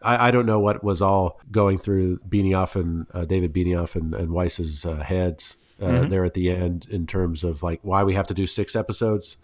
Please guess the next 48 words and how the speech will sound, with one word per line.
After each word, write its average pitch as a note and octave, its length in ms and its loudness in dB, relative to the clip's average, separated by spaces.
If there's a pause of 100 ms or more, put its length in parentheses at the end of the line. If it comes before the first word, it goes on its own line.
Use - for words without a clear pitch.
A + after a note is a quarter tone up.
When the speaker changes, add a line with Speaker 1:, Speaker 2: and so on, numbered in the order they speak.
(160)
Speaker 2:
Uh, F2+ 240 -6
we A2+ 80 -2
just G#2+ 160 -4
wanna B2+ 160 0
be A2 120 -4
done. G2 440 -4 (200)
<laughs> - 160 -12
God. A3 100 -6 (180)
Speaker 1:
Yeah, B2 380 6
I A#2 180 2
c-, - 120 -8
I A2 180 4
can C#3+ 160 2
imagine G2+ 360 -2
that. A2+ 240 2
Speaker 2:
Yeah, F#2 160 2
me G#2 200 0
too. F#2+ 240 -4
Big G#2 320 -2
time. D2+ 260 -8
That's G2 300 -4
a F#2+ 80 -4
massive G#2 720 -2
production F#2 500 -8
and E2+ 180 -8
just F2+ 240 -10
a F2+ 40 -10
massive F2+ 560 -8
tax - 380 -12
on E2 140 -8
your D#2 200 -8
personal E2+ 500 -8
life. D#2 500 -6
Speaker 1:
Oh, F#2 120 -8
completely. F2+ 560 -4
Speaker 2:
You E2+ 60 -6
know, E2+ 120 -10
for E2 340 -12
the E2+ 280 -10
eight F2 160 -6
seasons E2 420 -8
that D#2+ 140 -12
that E2 220 -8
was, D2+ 180 -12
I D#2 80 -12
can D#2 340 -14
only G2 460 -2
imagine. D2 480 -12